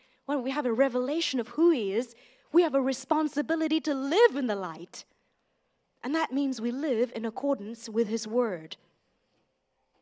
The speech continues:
We read his word on a daily basis.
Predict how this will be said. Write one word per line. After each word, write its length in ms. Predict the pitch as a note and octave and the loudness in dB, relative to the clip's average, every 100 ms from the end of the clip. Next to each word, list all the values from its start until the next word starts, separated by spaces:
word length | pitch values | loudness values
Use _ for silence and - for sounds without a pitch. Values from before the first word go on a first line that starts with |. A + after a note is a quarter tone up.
| _ _ _ _ _ _ _ | _ _ _ _ _ _ _
We 140 | A#3+ B3+ | -2 -2
read 420 | A#3 D#4+ D4+ G#3 | 2 2 2 0
his 240 | G#3 A#3 | -4 -4
word 380 | B3+ D4+ A#3 F3+ | 0 2 2 0
on 140 | A3 G#3+ | -4 -2
a 80 | G#3+ | 0
daily 320 | B3 B3 B3+ | 0 0 0
basis. 760 | C4+ C4+ - - D#3 - - | 0 -2 -6 -12 -14 -14 -16